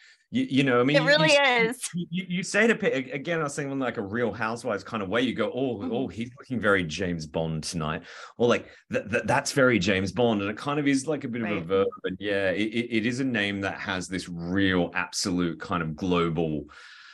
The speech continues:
Speaker 1: uh, kind of reach. Um, but yeah, it's, it's been cool in the sense that it means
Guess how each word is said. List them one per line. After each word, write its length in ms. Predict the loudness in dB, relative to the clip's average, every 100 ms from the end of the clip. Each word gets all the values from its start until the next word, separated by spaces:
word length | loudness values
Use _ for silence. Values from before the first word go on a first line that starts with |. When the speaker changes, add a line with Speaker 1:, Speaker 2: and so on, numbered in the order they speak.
| -4
Speaker 1:
uh, 300 | 0 2 2
kind 260 | 0 0 0
of 120 | 0
reach. 580 | -2 -2 -2 -6 -8 -6 -4
Um, 320 | -2 0 0
but 160 | 0 2
yeah, 180 | 4 4
it's, 140 | 2 -2 -10 -18 -4
it's 160 | -2 0
been 180 | -2 -2
cool 280 | 2 4
in 80 | 4
the 80 | 2
sense 320 | 2 -2 -2
that 120 | -6
it 80 | -4
means 360 | -2 -2 -2